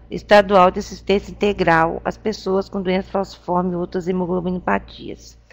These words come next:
Não vou me ater muito à questão da, do manejo da doença e esses outros aspectos clínicos, porque do, o doutor Márcio, do Hemocentro, fará na semana que vem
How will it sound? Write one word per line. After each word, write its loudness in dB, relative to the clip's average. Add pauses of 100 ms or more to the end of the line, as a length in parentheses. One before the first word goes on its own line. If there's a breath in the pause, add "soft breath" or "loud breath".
(580 loud breath)
Não 6
vou 0
me 0
ater 0
muito 0
à 2
questão 2
da, 0 (380 soft breath)
do 2
manejo 4
da 0
doença 2
e 0
esses -6
outros -4
aspectos 0
clínicos, 0
porque 2
do, 2 (240)
o -2
doutor 0
Márcio, 4
do -6
Hemocentro, -2 (460 soft breath)
fará 8
na 0
semana 2
que -4
vem 2